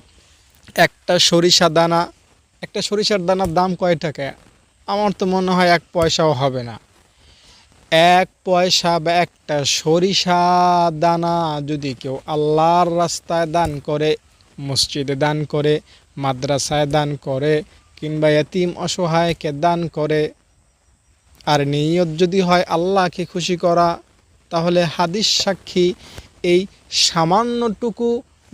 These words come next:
দান আল্লাহ তাআলার কাছে কবুল হয়ে যাবে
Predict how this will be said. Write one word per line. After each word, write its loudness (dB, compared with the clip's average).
দান 0
আল্লাহ -2
তাআলার -2
কাছে -8
কবুল 2
হয়ে 2
যাবে 2